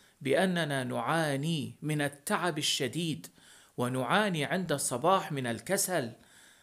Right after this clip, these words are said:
النتيجة بأننا نعمل ليلا ونهارا وليس لدينا هذه القوة الكبيرة للبقاء على هذه الحالة، ونشعر بالضعف ونشعر بالكسل ونشعر بال-،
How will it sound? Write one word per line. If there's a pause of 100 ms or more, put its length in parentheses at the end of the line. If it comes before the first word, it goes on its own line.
(140)
النتيجة
بأننا
نعمل
ليلا
ونهارا (480)
وليس
لدينا
هذه
القوة (240)
الكبيرة
للبقاء
على
هذه
الحالة، (500)
ونشعر
بالضعف
ونشعر
بالكسل
ونشعر
بال-،